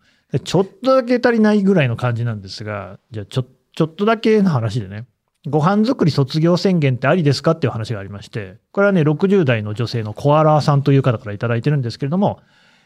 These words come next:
えー、還暦を迎えましたと。子供たちは三十代です。私は現在離婚して自由な時間を持てるようになりましたが、周りの友達は未だにご飯作りに追われて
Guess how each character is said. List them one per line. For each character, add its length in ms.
え 140
ー、 40
還 200
暦 180
を 80
迎 220
え 40
ま 100
し 60
た 100
と。 200
子 80
供 140
た 100
ち 60
は 80
三 240
十 160
代 180
で 120
す。 100
私 300
は 220
現 200
在 120
離 120
婚 140
し 20
て 100
自 140
由 100
な 100
時 100
間 120
を 60
持 100
て 100
る 60
よ 60
う 20
に 40
な 80
り 80
ま 100
し 60
た 80
が、 140
周 240
り 60
の 60
友 180
達 240
は 80
未 360
だ 160
に 240
ご 120
飯 380
作 260
り 60
に 200
追 120
わ 160
れ 100
て 320